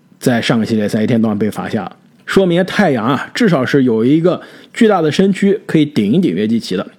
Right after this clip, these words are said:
那其实这就要聊到啊，掘金这边的优势了。其实在我看来，掘金这边的优势真的简单粗暴。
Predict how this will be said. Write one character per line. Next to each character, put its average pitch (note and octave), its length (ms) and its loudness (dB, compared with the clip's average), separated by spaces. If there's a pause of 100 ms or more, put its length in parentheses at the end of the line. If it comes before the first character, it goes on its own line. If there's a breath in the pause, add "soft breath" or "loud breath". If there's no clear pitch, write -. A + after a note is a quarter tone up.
(1080 loud breath)
那 G#3+ 100 4
其 F#3+ 140 2
实 G#3+ 120 4
这 A#3 200 2
就 G#3 160 2
要 E3 100 2
聊 A#2 320 0
到 F3+ 140 2
啊， A#2+ 280 -4 (380)
掘 B2+ 240 2
金 C#4 220 2
这 B3 100 2
边 G3 160 -2
的 F3+ 60 0
优 G#3 260 2
势 B3 200 -2
了。 - 280 -6
其 - 160 4
实 A#3 160 4
在 F#3 200 0
我 B2+ 100 -2
看 C#3+ 140 -2
来， C3+ 100 0
掘 C#3 140 2
金 E3+ 140 0
这 D#3+ 60 0
边 D3 120 2
的 D3+ 60 0
优 D3+ 160 2
势 B2+ 400 -2
真 C#3+ 220 0
的 A#2+ 220 -4 (500)
简 B2+ 260 2
单 D3 240 2
粗 D3 180 -4
暴。 D3+ 420 -2